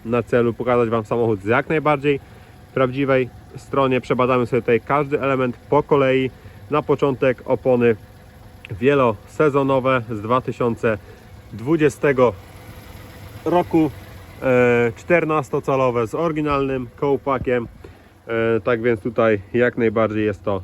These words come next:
na plus. E, jeżeli będą jakieś mankamenty, oczywiście, e, przybliżymy, pokażemy, porozmawiamy o nich. E, delikatnie, generalnie przerysowany tutaj tylny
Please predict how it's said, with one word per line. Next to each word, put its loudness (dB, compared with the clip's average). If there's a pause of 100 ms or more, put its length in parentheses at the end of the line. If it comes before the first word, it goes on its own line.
na -2
plus. 0 (560)
E, 2
jeżeli 4
będą 0
jakieś -2
mankamenty, 2 (140)
oczywiście, -2 (240)
e, -8
przybliżymy, -6
pokażemy, -6 (800)
porozmawiamy -4
o -6
nich. -8 (560)
E, 0 (360)
delikatnie, 0 (120)
generalnie -4
przerysowany -8
tutaj -8 (480)
tylny -6